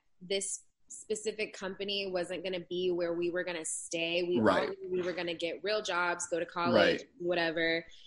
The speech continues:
Speaker 1: And I was just like, you know, when I, when I left, I left probably not on good terms. I was just like, "You know what? I'm actually just not gonna come in anymore. I'm done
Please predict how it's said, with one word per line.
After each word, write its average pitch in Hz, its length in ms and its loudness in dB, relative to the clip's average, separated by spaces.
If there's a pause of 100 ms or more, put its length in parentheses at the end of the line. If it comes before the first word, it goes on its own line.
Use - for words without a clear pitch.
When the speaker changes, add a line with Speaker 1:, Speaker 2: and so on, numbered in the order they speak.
(180)
Speaker 1:
And 185 120 2
I 190 160 4
was 202 160 0
just 202 160 0
like, 190 160 0
you 190 60 -4
know, 185 120 2
when 180 120 2
I, 185 340 6
when 180 160 0 (100)
I 196 220 10
left, 165 540 6 (100)
I 190 180 6
left 175 480 4
probably 170 240 6
not 160 220 6
on 165 120 4
good 160 140 6
terms. 160 320 2
I - 60 4
was 170 100 4
just - 120 2
like, 233 100 2
"You 311 80 8
know 403 80 6
what? 403 240 8
I'm 330 140 10
actually 381 320 6
just 175 200 6
not 151 160 6
gonna 156 140 4
come 156 180 4
in 156 100 6
anymore. 151 340 6
I'm 175 100 8
done 139 300 2